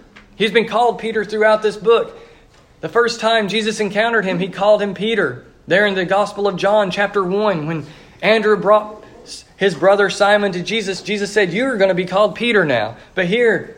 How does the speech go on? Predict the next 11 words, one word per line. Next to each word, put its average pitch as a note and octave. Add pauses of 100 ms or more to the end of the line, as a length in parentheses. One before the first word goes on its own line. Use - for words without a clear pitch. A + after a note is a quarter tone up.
(100)
Jesus G3+
seals A3
the G#3
deal. F3+ (480)
He G3+
brings A3+
us A3+
to A3
his G#3
final A3
moment G3